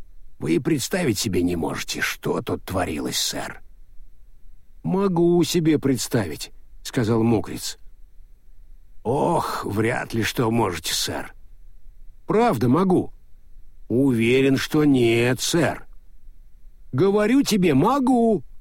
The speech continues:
прикрикнул Мокриц. "Ты думаешь, я не вижу всех этих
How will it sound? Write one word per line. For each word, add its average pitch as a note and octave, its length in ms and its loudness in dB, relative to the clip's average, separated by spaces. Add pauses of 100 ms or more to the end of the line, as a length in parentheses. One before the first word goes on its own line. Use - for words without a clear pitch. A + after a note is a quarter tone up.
(360)
прикрикнул G#2 580 0
Мокриц. - 580 -2 (500)
"Ты G#3+ 100 2
думаешь, A#3 380 4
я A#3 120 4
не B3 140 4
вижу B3 280 4
всех G3 300 0
этих G3 280 2